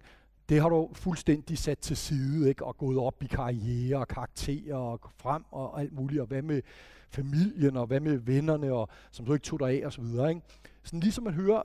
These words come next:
når gamle mennesker ligger for døden, altså er det jo også de nære ting. Så overlevede jeg så det her. Jeg overlevede det. Jeg, jeg holdt mig vågen. Øh, næste dag så skød jægerne op i luften, og jeg skød op i luften, og på den måde fandt vi hinanden med skud.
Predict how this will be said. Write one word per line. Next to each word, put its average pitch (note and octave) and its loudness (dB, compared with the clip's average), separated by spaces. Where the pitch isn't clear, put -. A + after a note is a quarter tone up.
når E3 -4
gamle D3+ 0
mennesker D#3+ -2
ligger D3 0
for - -6
døden, F3+ -2
altså C#3 -4
er C#3+ -2
det B2+ -2
jo C#3 -2
også D3 -2
de G3+ -2
nære D3 0
ting. - -6
Så - -4
overlevede F#3+ 6
jeg D3 2
så - -14
det C#3 4
her. A#2+ 2
Jeg E3+ 2
overlevede F3+ 8
det. E3+ 0
Jeg, C#3 4
jeg C3+ 0
holdt B2 2
mig B2+ 2
vågen. F3 6
Øh, C#3 8
næste D#3+ 4
dag D#3+ 0
så E3+ -6
skød G3+ 0
jægerne D3+ 6
op C3 2
i F3 -2
luften, D3+ 0
og C#3+ 0
jeg D3 4
skød E3+ -2
op C#3 0
i D#3 -4
luften, F#3+ 0
og E3 -8
på - -10
den F3 2
måde E3 2
fandt F#3+ -2
vi G#3 -4
hinanden D#3 -2
med D3+ -6
skud. D#3 -2